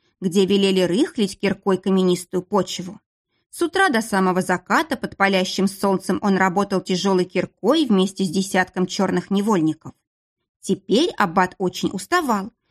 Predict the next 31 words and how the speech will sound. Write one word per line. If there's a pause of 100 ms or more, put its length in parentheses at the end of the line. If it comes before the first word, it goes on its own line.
(180)
По
вечерам
он
едва
доползал
до
своего
тюфяка. (540)
Мысли
о
побеге
больше
не
приходили
в
его
голову. (360)
На
них
просто
не
хватало
сил. (840)
Путь
на
винограднике
пролегал
по
узкой
каменистой
дороге,